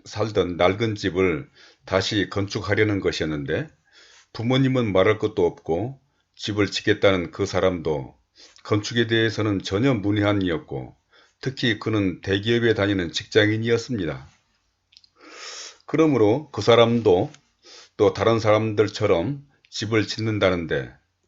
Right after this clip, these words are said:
건축을 한다는 데 대해서 많은 부담을 가지고 있었고, 특히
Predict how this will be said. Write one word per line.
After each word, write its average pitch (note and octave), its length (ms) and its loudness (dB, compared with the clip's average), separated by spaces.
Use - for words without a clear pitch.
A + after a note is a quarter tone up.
건축을 A#2+ 440 0
한다는 A#2+ 420 2
데 F#2 140 2
대해서 D#2+ 500 -2
많은 G2+ 500 0
부담을 F#2+ 400 0
가지고 F#2 320 -2
있었고, D2+ 560 -6
특히 B2 560 -2